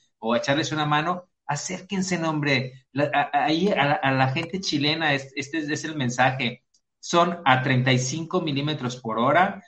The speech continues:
los pueden encontrar ahora en Pucón. A mí me consta, son unos chicos maravillosos, unos chicos que, que, que a mí me encanta lo que van haciendo y les voy siguiendo la pista del Instagram desde hace como un año más o menos y me encanta el estilo, la manera en la que tienen de compartir su viaje,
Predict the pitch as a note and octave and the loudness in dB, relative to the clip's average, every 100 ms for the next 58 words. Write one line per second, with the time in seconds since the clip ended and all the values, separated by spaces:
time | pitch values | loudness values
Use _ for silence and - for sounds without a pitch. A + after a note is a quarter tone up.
0 | _ A#2 - C#3+ D3+ D3+ B2 B2+ C#3 C3+ | _ -10 -2 0 2 0 2 4 4 2
1 | A#2+ - B2 C3 - - _ _ - B2+ | -4 -2 0 0 -2 -12 _ _ -2 2
2 | D3+ E3+ E3+ C#3 C#3 C3+ E3+ E3 - C#3+ | 2 2 0 0 0 0 -2 -4 -4 -6
3 | D3+ D3+ - C3+ C#3 D3 B2+ A#2 G#2 G2+ | -6 -8 -8 -8 -2 -2 0 2 2 0
4 | G2+ A2 B2 B2+ E3+ E3 - C3+ C#3+ C3 | 0 0 0 0 -4 -6 -10 -8 -6 -6
5 | C#3 B2+ D3 - A#2+ A2 G#2+ - A2+ G#2+ | -6 -6 -6 -6 -2 -2 -4 -6 -6 -2
6 | G#2 G2+ - A2+ A#2+ C#3+ D3 B2+ C3 B2 | -4 -6 -10 -6 -2 -2 -2 0 2 2
7 | C3 C#3 A#2 G#2 G#2 G#2+ A#2+ A#2+ C3 C3+ | 2 0 0 -4 -4 -4 -2 -4 -4 -2
8 | D3+ F3 - _ - C3 B2+ D3+ F3 E3+ | -4 -6 -12 _ -2 0 2 0 0 -4
9 | E3+ D#3 - D3+ - E3 C#3 D3 - D#3+ | 0 0 0 -6 -2 0 0 -2 -2 -2
10 | C#3+ A#2 A#2+ A#2 A#2+ B2+ - C3 A#2 C3+ | -2 -6 -4 -2 -2 -2 -4 -4 -2 2
11 | C3+ C#3 D3 B2+ B2 B2+ B2 B2+ A#2+ - | 2 2 0 -2 -2 -2 -2 0 -2 -6
12 | - _ _ - B2 B2+ C3 C3 D3 D3 | -14 _ _ -2 2 4 4 4 2 4
13 | E3 C3+ C3 - D3+ D3 D3+ D3 A#2+ A#2 | 2 2 -2 -2 0 2 2 4 2 2
14 | B2+ D3 C#3+ A#2+ A2+ C3+ C#3 B2+ A2 G#2+ | 2 2 2 0 -2 -2 -2 -2 -2 -2
15 | G#2+ - B2+ B2 A#2+ B2 B2+ C3+ - C3+ | -2 0 -2 -2 -4 0 4 4 2 -2
16 | C3 | -2